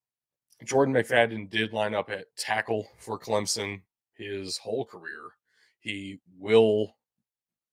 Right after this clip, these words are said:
almost assuredly move inside to the next level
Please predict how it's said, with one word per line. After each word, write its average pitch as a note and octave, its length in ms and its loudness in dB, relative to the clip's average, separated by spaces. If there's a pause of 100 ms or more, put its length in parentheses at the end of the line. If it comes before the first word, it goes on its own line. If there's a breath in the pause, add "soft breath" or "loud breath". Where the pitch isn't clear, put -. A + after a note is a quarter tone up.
(540)
almost A2+ 480 -2
assuredly G2+ 560 -2
move F#2+ 260 -2
inside G2+ 600 0
to C#3 60 -8
the C#3 100 -8
next C3+ 260 -2
level D#3+ 400 0